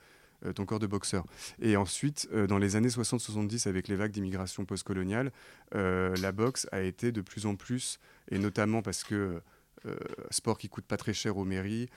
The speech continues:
euh, pour, euh, faire un ring de boxe, on peut l'improviser un peu partout. Euh, y a pas besoin de, de,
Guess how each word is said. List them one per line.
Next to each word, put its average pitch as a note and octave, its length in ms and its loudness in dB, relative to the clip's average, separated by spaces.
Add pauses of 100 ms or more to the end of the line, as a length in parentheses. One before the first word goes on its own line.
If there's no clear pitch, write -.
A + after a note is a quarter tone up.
(220)
euh, F#2 120 -4
pour, F#2+ 260 -4
euh, F2+ 60 -2
faire G2+ 220 0
un G2 60 2
ring G2+ 200 0
de G2 80 0
boxe, G#2 300 -2
on F#2+ 40 -8
peut F#2+ 120 -2
l'improviser F#2+ 640 -4
un F2+ 80 -6
peu F#2 100 -8
partout. A2 500 -6 (440)
Euh, F#2+ 120 0
y F#2+ 60 0
a F2+ 40 0
pas G#2 120 2
besoin G2+ 420 0
de, F#2 240 -4 (360)
de, F2 180 -6